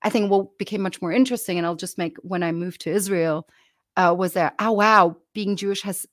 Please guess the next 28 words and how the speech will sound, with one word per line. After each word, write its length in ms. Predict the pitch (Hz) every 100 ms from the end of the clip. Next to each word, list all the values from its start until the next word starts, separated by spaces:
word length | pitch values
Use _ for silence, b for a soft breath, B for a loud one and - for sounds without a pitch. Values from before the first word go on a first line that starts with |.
| -
so 520 | - - - 202 202
many 640 | 202 196 196 185 190 190
more 520 | 180 185 180 185 190
different 460 | 180 180 - 175 170
ways 280 | 185 180 165
of 120 | - _
being." 460 | 202 214 170 143
I 60 | 143
mean, 140 | 180
I 60 | 175
had 220 | 180 208
that 140 | 202 165
already 360 | 170 185 175 -
anyway 320 | 185 226 247
because 240 | 202 170
my 80 | 170
grandparents 420 | 160 170 180 156
are 60 | 160
French. 500 | - 240 254 254 - B B B
So 160 | - 175
I 80 |
moved 320 | 175 196 214 202
away 260 | 175 180
from 320 | 180 185 170 175
just 320 | 180 175 -
being 180 | 220 226
in 140 | 226
Germany 500 | 214 226 233 220 208